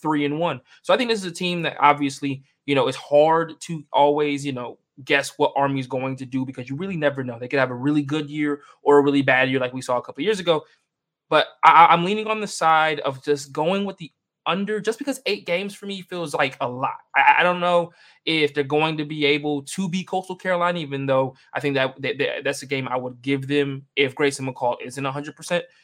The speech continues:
Uh, but when you look at their schedule, I just,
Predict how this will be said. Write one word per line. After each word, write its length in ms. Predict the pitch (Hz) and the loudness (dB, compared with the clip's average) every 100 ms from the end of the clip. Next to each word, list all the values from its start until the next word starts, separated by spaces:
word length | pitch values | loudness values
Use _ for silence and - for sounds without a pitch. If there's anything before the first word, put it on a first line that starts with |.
| _ _ - | _ _ 6
Uh, 440 | 135 131 117 117 - - | 8 10 6 -2 -14 -12
but 120 | 143 | -4
when 180 | 151 170 | 0 0
you 80 | 165 | 0
look 180 | 190 208 | -2 -2
at 100 | 202 | -6
their 120 | 165 | -6
schedule, 640 | - 151 139 143 139 - - | -2 -2 0 0 0 -2 -8
I 100 | 127 | -6
just, 400 | - 185 - - | -2 -2 -2 -14